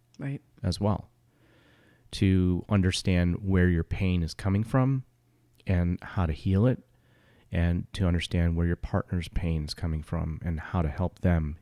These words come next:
Speaker 2: heal it as well. Th-, this level of work, most couples usually don't do.
Speaker 1: Right.
Speaker 2: And they stay in this, this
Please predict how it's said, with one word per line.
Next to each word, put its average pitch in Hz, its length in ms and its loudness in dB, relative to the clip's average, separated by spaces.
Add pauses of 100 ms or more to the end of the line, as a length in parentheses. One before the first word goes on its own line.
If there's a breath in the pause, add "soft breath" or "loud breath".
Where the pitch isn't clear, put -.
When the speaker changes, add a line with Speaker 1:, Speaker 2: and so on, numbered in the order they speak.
Speaker 2:
heal 80 380 -4
it 71 240 -6
as 73 160 -6
well. 87 380 -2 (1080 soft breath)
Th-, 120 200 8
this 113 240 6
level 104 360 6
of 85 140 0
work, 87 560 2 (440)
most 90 380 0
couples 90 480 -4
usually 90 380 -2
don't 87 320 -2
do. 98 220 0 (800)
Speaker 1:
Right. 143 240 -2 (420)
Speaker 2:
And 92 360 4
they 92 120 4
stay 98 460 4
in 90 160 4
this, - 380 -2 (800 soft breath)
this - 320 0